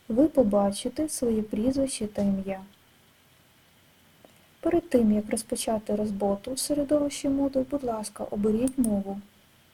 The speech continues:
"Українська". В центрі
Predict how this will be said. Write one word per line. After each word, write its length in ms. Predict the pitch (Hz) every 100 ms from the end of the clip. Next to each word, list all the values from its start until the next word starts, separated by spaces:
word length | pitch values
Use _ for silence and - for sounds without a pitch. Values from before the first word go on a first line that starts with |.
| _ _ _
"Українська". 800 | - 247 - 240 202 196 - 208 - - _ _ _ _ _ _ _ _ - _ _ _ _ _ - _ _ _ _ _ _ _ - _ _ _ _ _ _ _ _ _ _ _
В 60 | -
центрі 680 | - 240 220 202 - 262